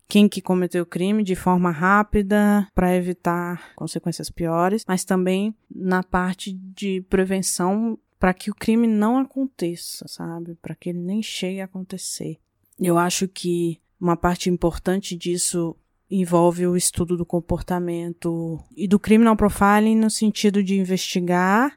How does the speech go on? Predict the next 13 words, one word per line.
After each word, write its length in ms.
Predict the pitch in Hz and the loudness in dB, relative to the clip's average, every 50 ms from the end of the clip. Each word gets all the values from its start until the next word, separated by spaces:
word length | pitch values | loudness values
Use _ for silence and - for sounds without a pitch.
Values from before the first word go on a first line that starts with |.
| _ _ - | _ _ -2
né? 240 | 175 180 214 269 - _ | -2 0 0 -2 -6 _
Criminal 340 | - - 214 214 226 226 220 | 0 2 4 4 4 2 2
profiling 380 | - 220 214 - 226 233 262 | 0 -2 0 2 2 4 6
no 100 | 262 262 | 6 4
sentido 840 | 247 - - - - - - - 214 220 214 - - - 208 180 185 180 | 4 0 -6 -12 -10 -8 -2 0 2 2 0 0 -2 -2 0 0 0 0
de 100 | 170 180 | 0 0
investigar 680 | 175 170 175 175 - - 190 196 202 208 226 240 247 | 0 -2 -2 -2 -2 -2 -2 0 2 2 2 2 0
e 40 | 240 | -2
criminologia 640 | 240 - 233 226 226 226 226 226 214 202 226 233 | -4 -4 -2 -2 0 0 0 0 0 2 2 2
no 100 | 233 233 | 2 2
sentido 420 | - - 220 214 - - 202 220 | 0 -2 -4 -4 -4 -4 -4 -4
de 100 | 208 - | -4 -4
compreender 960 | - - 208 196 202 - - 208 214 214 208 202 185 180 180 185 190 196 202 | -6 -6 -4 -4 -4 -6 -6 -6 -4 -4 -4 -4 -2 0 0 2 2 0 -2